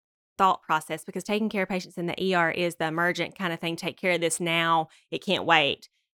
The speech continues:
Once you get into the dermatology field, it's more of a chronic, um, I'd not say chronic, but a long-term care kinda practice. And I'm not talking about, like, nursing home long-term care, but, I mean, these patients that you have, like you said, you see 'em from babies to teenagers to,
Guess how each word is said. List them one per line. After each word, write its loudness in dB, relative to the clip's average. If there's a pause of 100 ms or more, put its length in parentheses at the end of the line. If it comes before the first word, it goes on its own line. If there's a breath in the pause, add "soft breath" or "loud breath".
(140)
Once -4
you -2
get 0
into -8
the -6
dermatology -4
field, -4
it's -8
more 0
of -4
a -8 (260)
chronic, -2 (500)
um, 0
I'd -2
not -2
say -4
chronic, -4
but 0
a 2
long-term -2
care -4
kinda -6
practice. -4
And -8
I'm -6
not -2
talking -6
about, 0
like, 2
nursing 0
home -2
long-term 0
care, 2
but, 2
I 2
mean, 0 (220 loud breath)
these 0
patients -2
that -4
you -8
have, 2
like -6
you -16
said, -2
you -6
see -4
'em -2
from -4
babies -4
to -8
teenagers -6
to, -4